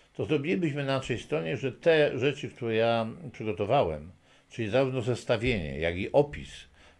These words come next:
e, i tego typu, ja-, jako link do, do pewnej grupy wiedzy, którą ja przygotowałem. Bo szukanie tego w internecie jest cie-, żmudne, one są chowane, te rzeczy, to prawda.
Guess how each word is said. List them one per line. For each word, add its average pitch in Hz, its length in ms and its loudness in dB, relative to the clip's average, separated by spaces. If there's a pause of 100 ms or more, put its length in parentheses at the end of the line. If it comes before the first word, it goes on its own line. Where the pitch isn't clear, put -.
e, 98 460 4
i 110 380 0
tego 123 220 2
typu, 147 680 0
ja-, 139 260 4
jako 131 280 2
link 156 340 0
do, 131 320 2 (360)
do 135 120 4
pewnej 139 360 2
grupy 139 480 0
wiedzy, 123 300 2
którą 123 180 -2
ja 117 100 2
przygotowałem. 78 680 -4 (380)
Bo 131 180 2 (240)
szukanie 151 400 -4
tego 120 220 -2
w 120 100 -6
internecie 127 500 -4
jest 131 220 -4
cie-, - 240 -8
żmudne, 98 420 -4
one 107 160 -6
są 107 160 -6
chowane, 110 380 -2
te 78 140 -10
rzeczy, 67 320 -12 (320)
to - 80 -4
prawda. 87 380 0